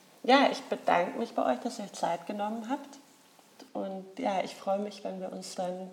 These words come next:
äh, irgendwann wieder in real treffen. Aber bis dahin finde ich das ja auch eine ganz... Äh, ganz vernünftige Lösung erstmal. Genau, aber dann habt noch einen ganz schönen Tag und, ähm, ich hoffe, wir hören uns bald, ne?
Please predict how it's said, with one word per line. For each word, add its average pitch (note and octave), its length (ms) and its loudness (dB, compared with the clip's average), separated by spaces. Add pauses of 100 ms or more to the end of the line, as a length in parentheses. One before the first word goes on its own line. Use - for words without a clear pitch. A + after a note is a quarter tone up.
(140)
äh, - 1400 -16
irgendwann F#3 540 -2
wieder F#3+ 220 -2
in F3+ 120 -4
real F3 480 0
treffen. A#3+ 540 -6 (1080)
Aber G3 180 4
bis - 220 -4
dahin F#3+ 420 2
finde F3+ 300 -6
ich - 100 -12
das - 240 -6
ja F3 220 -2
auch - 120 -2
eine E3+ 300 -8
ganz... - 560 -12
Äh, E3+ 340 -14 (300)
ganz F3+ 140 -8
vernünftige F#3 560 -8
Lösung F3 540 -6
erstmal. E3 680 -8 (580)
Genau, A3+ 340 4
aber F#3 140 4
dann G3 340 4
habt G#3+ 140 -4
noch G#3 140 -2
einen G3+ 80 -4
ganz G3 180 -4
schönen G3 300 -4
Tag F#3+ 440 -6
und, G#3+ 340 -4
ähm, G3 260 -8
ich - 100 -8
hoffe, A3+ 160 -2
wir A3+ 60 0
hören C4 160 2
uns - 140 -4
bald, E3 360 0
ne? G#3+ 120 2